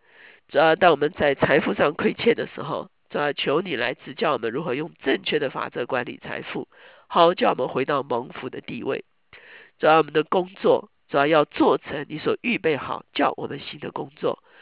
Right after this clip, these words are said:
主啊，好叫我们可以经历你的坚立我们的手中的工，以及能够随时把握住你所赐给我们的 kairos。主啊，当这一切成就的时候，我们就知道我们得回了你在基督里面为我们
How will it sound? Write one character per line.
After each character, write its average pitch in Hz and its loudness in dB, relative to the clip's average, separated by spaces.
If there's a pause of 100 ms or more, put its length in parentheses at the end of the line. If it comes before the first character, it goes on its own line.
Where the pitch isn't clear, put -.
(340)
主 151 6
啊， 143 8
好 139 0
叫 170 2
我 120 0
们 113 -6
可 - -8
以 131 -8 (100)
经 214 -10
历 185 -8 (120)
你 135 -14
的 117 -6
坚 180 2
立 180 -8
我 98 -10
们 - -18
的 151 -10
手 110 -6
中 139 -6
的 151 -8
工， 139 -4 (360)
以 160 -6
及 156 -8
能 139 -12
够 147 2
随 202 2
时 165 -10
把 - 0
握 165 4
住 147 -4
你 165 -10
所 127 -4
赐 - -12
给 127 -2
我 107 -4
们 - -20
的 117 -8
kairos。 123 -4 (1400)
主 151 2
啊， 135 6
当 143 4
这 156 -2
一 135 -2
切 139 -4
成 - -8
就 - -4
的 - -14
时 - -16
候， - -12 (500)
我 - -4
们 135 -8
就 147 0
知 - -14
道 156 4
我 - -8
们 101 -6 (140)
得 147 6
回 131 0
了 131 0
你 135 -14
在 131 0
基 - -10
督 240 -4
里 180 -10
面 147 -6
为 160 -2
我 131 -2
们 - -8